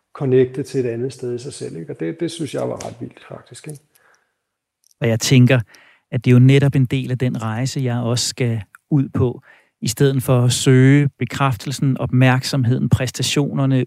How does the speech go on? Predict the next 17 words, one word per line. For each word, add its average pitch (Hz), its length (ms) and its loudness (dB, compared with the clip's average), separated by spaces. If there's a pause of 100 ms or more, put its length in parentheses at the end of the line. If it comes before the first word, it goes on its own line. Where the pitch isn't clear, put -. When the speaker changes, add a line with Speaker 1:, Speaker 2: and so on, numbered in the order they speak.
(140)
Speaker 2:
ude 151 460 6
i 131 100 -4
verden, 110 480 -4
så 127 140 -6
i 123 80 -2
højere 127 520 0
grad 120 240 -8 (120)
kunne 120 260 0
finde 127 520 2
dem 120 200 2 (280)
inde 127 420 4 (100)
i 131 80 -2
mig 117 160 2
selv. - 260 -4 (100)
Det 127 60 0
er 113 80 -2 (100)
det, 123 200 2